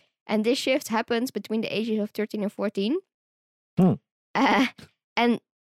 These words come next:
Speaker 1: they say that this is actually how it should be, because in your teens, you start exploring the world and new people and interacting more than, like, just your mom, you know?
Speaker 2: Mm-hmm.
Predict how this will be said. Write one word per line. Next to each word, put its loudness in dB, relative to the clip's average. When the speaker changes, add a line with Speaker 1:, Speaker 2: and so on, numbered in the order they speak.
Speaker 1:
they 2
say 2
that 0
this 2
is -2
actually -2
how 2
it -4
should 0
be, 0
because 2
in 2
your 0
teens, 0
you -2
start -2
exploring 0
the 0
world 2
and 0
new 4
people 2
and 0
interacting -2
more 4
than, -4
like, -2
just -2
your 2
mom, 2
you -4
know? -2
Speaker 2:
Mm-hmm. 4